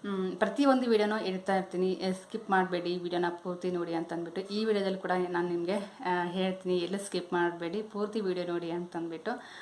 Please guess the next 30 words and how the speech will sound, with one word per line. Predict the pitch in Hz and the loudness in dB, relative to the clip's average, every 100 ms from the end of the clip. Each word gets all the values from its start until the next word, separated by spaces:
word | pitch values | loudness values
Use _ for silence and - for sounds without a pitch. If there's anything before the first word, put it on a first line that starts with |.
| - - - 214 | -18 -20 -6 -2
ಓಕೆ | 214 233 | 2 2
ಸ್ನೇಹಿತರೆ, | 233 214 214 | 2 -2 -2
ನೆಕ್ಸ್ಟ್ | 196 - | -2 -2
ವಿಡಿಯೋದಲ್ಲಿ | 220 202 196 196 | 0 0 2 0
ಬ್ಲೌಸ್ | 180 175 175 | 0 0 -2
ಕಟ್ಟಿಂಗ್ | - 180 202 208 | -4 -4 -2 0
ಆಗಿರ್ಬೋದು, | 190 190 185 185 | 0 0 0 -2
ಸ್ಟಿಚಿಂಗ್ | 185 - 175 175 170 | -2 -4 -4 -2 -2
ಆಗಿರ್ಬೋದು, | 170 165 170 180 - - - | -4 -4 -6 -8 -12 -6 4
ಆ | 185 | 4
ಡಿಸೈನ್ | 180 190 202 208 | 4 0 0 0
ಬ್ಲೌಸು, | 196 185 180 175 - - - | 0 0 0 -2 -6 -8 -8
ಮ್, | 190 185 180 | -2 0 2
ರೆಡಿ | 175 202 262 | 4 6 4
ಡಿಸೈನ್ | 214 196 208 | 4 0 2
ಬ್ಲೌಸ್ | 202 185 185 | 2 0 0
ಎಲ್ಲ | 180 | 0
ಬಂದಿರುತ್ತಲ್ವ, | 180 170 170 - 175 175 170 | 0 -2 -4 -6 -4 0 2
ಅದನ್ನು | 175 180 185 | 2 2 2
ಯಾವ | 170 170 | 4 2
ರೀತಿ | 175 180 | -2 -4
ಸ್ಟಿಚಿಂಗನ್ನು | - 180 170 170 165 | -6 -8 -6 -4 -4
ಮಾಡೋದಂತ | 160 156 156 165 | -4 -6 -6 -4
ಅದು | 196 180 185 | 0 0 0
ಬರುತ್ತೆ. | 180 170 170 170 165 170 - | -2 0 -2 -2 -6 -6 -6
ವೇಟ್ | 180 180 - | -4 -4 -4
ಮಾಡಿ. | 175 165 170 - - - - - - | -6 -4 -4 -6 -12 -20 -20 -12 -2
ಆ, | 196 | 0
ಬಿಗಿನರ್ಸ್ಗಳಿಗೆಲ್ಲ | 185 196 214 220 208 190 185 180 254 - - - - 196 | 2 2 2 2 2 0 2 0 0 -2 -18 -20 -8 -2
ಗೊತ್ತಿರಲ್ಲಲ್ವಾ, | 190 190 180 175 175 185 | 0 2 2 0 -2 0